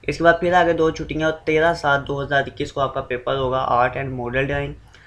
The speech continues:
Arabic, clothing and textile, आर्ट and model ड्राइंग का।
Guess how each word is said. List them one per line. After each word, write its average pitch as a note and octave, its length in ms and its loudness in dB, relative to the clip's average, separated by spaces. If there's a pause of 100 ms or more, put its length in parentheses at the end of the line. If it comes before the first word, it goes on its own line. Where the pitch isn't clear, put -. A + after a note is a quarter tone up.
(140)
Arabic, C#3+ 560 6
clothing C#3 440 -2
and C#3+ 140 -2
textile, C#3+ 400 -2
आर्ट C3+ 380 2
and C#3+ 160 -6
model C3 500 -4
ड्राइंग A2+ 340 -4
का। G#2+ 260 -14